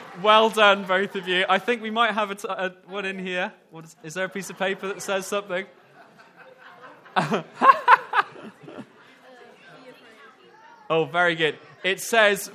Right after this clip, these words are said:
"Be afraid." Reuben, well done. <laughs> Feel free to head to the toilets, but grab a, uh, grab a Cadbury's Cream Egg for your troubles.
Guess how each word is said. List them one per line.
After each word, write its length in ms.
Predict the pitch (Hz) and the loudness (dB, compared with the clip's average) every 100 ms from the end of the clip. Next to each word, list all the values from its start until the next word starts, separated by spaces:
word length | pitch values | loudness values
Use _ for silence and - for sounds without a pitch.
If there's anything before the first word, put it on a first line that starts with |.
| 170 - | -18 -4
"Be 380 | 214 220 214 208 | -2 0 -2 0
afraid." 960 | 185 175 - 180 190 185 170 131 107 98 - - - - - - - - _ - _ _ _ _ _ | 0 0 -8 -6 0 2 0 -2 -6 -10 -12 -14 -20 -20 -20 -20 -20 -20 _ -20 _ _ _ _ _
Reuben, 360 | 147 160 147 143 | -4 -4 -4 -4
well 180 | 147 139 | -4 -4
done. 260 | 110 120 - 220 - - 262 | -6 -12 -8 -8 -8 -4 2
<laughs> 800 | 262 226 214 - 320 254 - - | 2 4 0 -2 -8 -10 -14 -20
Feel 240 | - 220 202 | -10 -6 -6
free 220 | - 196 | -4 -6
to 100 | 180 | -6
head 160 | 170 160 | -8 -8
to 100 | 160 | -12
the 120 | 151 | -10
toilets, 500 | 151 135 123 151 - | -8 -6 -8 -10 -12
but 240 | 165 147 | -12 -12
grab 400 | 160 165 156 147 - | -8 -4 -2 -4 -10
a, 280 | 143 139 135 | -8 -8 -6
uh, 240 | 135 127 127 _ _ | -4 -4 -6 _ _
grab 200 | 190 151 | -8 -8
a 40 | |
Cadbury's 380 | - 139 123 117 | -6 -8 -8 -14
Cream 280 | - 127 110 | -14 -14 -10
Egg 160 | 104 104 | -12 -12
for 120 | 117 | -16
your 120 | 110 | -16
troubles. 520 | - 104 107 104 - | -16 -16 -16 -18 -20